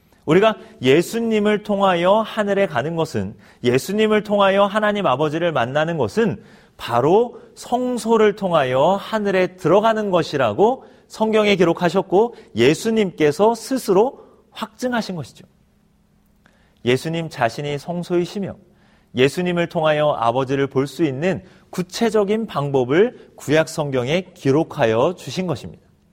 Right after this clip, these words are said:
하나님은 정말로 사랑이십니다.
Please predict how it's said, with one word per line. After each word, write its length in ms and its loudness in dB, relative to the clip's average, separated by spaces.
하나님은 760 -4
정말로 760 -4
사랑이십니다. 960 -8